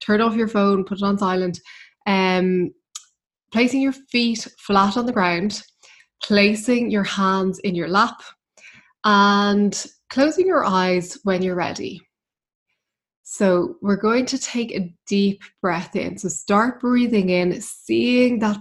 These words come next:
balloon expanding outwards, feeling it expand outwards. Take a really deep breath in,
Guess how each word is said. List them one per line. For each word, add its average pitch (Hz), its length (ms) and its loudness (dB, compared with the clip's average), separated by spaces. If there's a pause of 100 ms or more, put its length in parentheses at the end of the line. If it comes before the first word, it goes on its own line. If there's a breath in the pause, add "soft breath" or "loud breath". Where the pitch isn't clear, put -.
balloon 208 680 4
expanding 226 1200 -2
outwards, 196 640 0 (180)
feeling 254 520 2
it 226 80 -2
expand 208 440 -2
outwards. 202 420 2
Take 208 200 -4
a 196 60 -6
really 220 340 0
deep 208 240 -2
breath 175 240 -6
in, 220 380 0